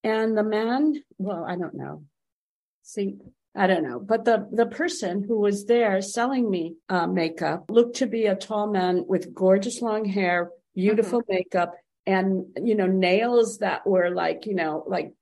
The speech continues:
Speaker 1: "Don't touch my face 'cause you're gonna poke me in the eye."
Speaker 2: Oh, long,
Speaker 1: Like
Speaker 2: fabulous ones.
Speaker 1: Yeah, exactly, kind of thing. And, uh, they looked fantastic, really. And I wouldn't say, "Oh, they're, they're,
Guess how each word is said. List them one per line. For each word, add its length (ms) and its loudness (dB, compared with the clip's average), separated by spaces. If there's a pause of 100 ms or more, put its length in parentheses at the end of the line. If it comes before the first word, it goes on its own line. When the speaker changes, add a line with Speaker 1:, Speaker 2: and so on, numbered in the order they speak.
Speaker 1:
"Don't 200 4
touch 220 -4
my 100 0
face 280 2
'cause 120 -10
you're 120 2
gonna 120 6
poke 300 2
me 160 4
in 120 4
the 120 6
eye." 100 6
Speaker 2:
Oh, 640 8
long, 360 8
Speaker 1:
Like 100 2
Speaker 2:
fabulous 640 4
ones. 520 -4 (100)
Speaker 1:
Yeah, 240 2
exactly, 760 2
kind 360 4
of 160 2
thing. 460 -2 (420)
And, 460 2
uh, 200 4
they 200 0
looked 260 -4
fantastic, 1200 -4 (320)
really. 400 4
And 200 0
I 80 2
wouldn't 380 0
say, 600 -2
"Oh, 460 6
they're, 360 -2 (240)
they're, 560 -2